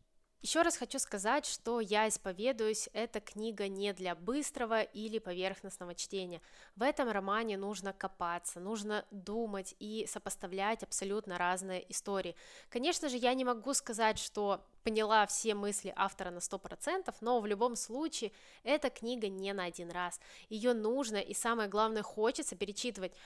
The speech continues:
Все же, когда я дошла до финала, мне хотелось опять открыть первую страницу, перечитать и уже со своим опытом еще раз понять. Вот какие-то детали я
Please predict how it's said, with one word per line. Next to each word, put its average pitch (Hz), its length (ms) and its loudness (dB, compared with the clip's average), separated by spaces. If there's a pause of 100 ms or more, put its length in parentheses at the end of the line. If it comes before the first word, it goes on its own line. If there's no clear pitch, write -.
(140)
Все 311 140 4
же, 294 100 2
когда 233 320 6
я 226 60 10
дошла 214 280 0
до 190 100 -4
финала, 220 380 2
мне 214 180 0
хотелось 220 520 0
опять 220 460 2
открыть - 360 -4
первую 208 320 0
страницу, 208 580 -2 (300)
перечитать 233 720 2 (360)
и 254 160 2
уже 226 260 2
со 233 140 0
своим 202 360 0
опытом 285 540 0 (100)
еще 220 460 2
раз 247 160 0
понять. 185 380 -2 (840)
Вот - 200 -4
какие-то 262 420 -4
детали 220 400 2
я 190 320 0